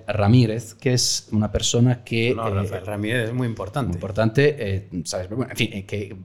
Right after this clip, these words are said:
Speaker 1: el Pollo Carvajal le señala, dice, "Este tal Rafael Ramírez era qui-", él dice el Pollo, eh, quien entregaba maletines de dinero, ma-, entregaba dinero a, eh, Podemos.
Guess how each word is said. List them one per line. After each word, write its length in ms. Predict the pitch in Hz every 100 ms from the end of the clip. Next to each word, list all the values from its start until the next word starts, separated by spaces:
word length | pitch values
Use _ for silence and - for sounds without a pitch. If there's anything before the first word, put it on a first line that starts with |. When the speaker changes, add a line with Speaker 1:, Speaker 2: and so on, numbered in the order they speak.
| -
Speaker 1:
el 100 | 92
Pollo 200 | 117 117
Carvajal 440 | 113 127 135 123
le 80 | 110
señala, 460 | 98 120 123 117 120
dice, 340 | 110 101 101
"Este 220 | 110 -
tal 180 | 110 131
Rafael 320 | 101 95 107
Ramírez 440 | 113 135 127 135 135
era 240 | 135 123
qui-", 320 | 127 147 - - _
él 160 | - 90
dice 240 | 104 98
el 80 | 92
Pollo, 340 | - 113 85 - - - -
eh, 180 | 117 113
quien 360 | - 127 135 139
entregaba 560 | 113 101 107 117 117
maletines 480 | 113 107 101 113 104
de 40 |
dinero, 280 | 117 139 143
ma-, 220 | 107 95 -
entregaba 460 | 110 101 117 117 104
dinero 720 | 123 131 127 123 127 135 -
a, 300 | 104 104 101
eh, 220 | 107 95
Podemos. 680 | 90 92 85 80 82 - -